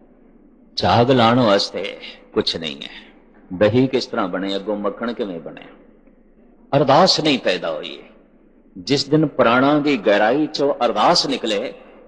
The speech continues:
ਯਕੀਨ ਜਾਣੋ ਇਹ ਵਿਅਰਥ ਨਹੀਂ ਜਾਏਗੀ, ਇਹ ਸਿਰੇ ਚੜ੍ਹੇਗੀ। ਕਦੀ ਕਦੀ ਪ੍ਰਾਣਾਂ ਦੇ ਗਹਿਰੇ ਤਲ ਤੋਂ, ਪਸ਼ੂਆਂ ਦੇ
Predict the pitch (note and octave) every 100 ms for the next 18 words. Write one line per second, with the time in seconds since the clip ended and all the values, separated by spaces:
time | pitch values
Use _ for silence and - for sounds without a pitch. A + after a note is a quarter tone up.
0 | - G#2 A2+ D3 C#3+ B2+ B2+ B2 G#2+ A2+
1 | - A2 G#2 F#2+ E2+ F2 F#2+ - G#2+ -
2 | A2+ G2+ E2 D2+ C#2+ - - - - -
3 | - _ _ _ _ _ _ _ _ _
4 | - D3+ D#3+ G3+ F#3+ B2 A#2 C3 - -
5 | A2 A#2+ C3+ D3+ D3 A#2+ F2 A2 D3 E3+
6 | - G#2+ G2+ - F#2 A2 - - _ _
7 | B2+ B2+ D3 D3+ D3